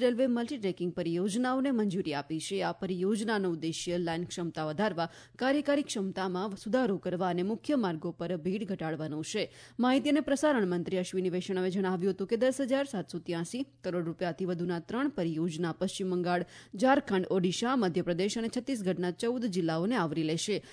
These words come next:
લગભગ દસ હજાર એકવીસ કરોડ રૂપિયાના ખર્ચે અન્ય પાંચ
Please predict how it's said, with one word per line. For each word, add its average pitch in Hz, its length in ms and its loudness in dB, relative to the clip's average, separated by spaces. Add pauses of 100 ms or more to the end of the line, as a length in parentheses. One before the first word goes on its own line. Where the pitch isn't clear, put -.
(180)
લગભગ 233 400 6
દસ 285 180 4
હજાર 302 200 8
એકવીસ 294 280 0
કરોડ 294 200 4
રૂપિયાના 294 500 6
ખર્ચે 185 300 2
અન્ય 185 260 4
પાંચ 247 260 4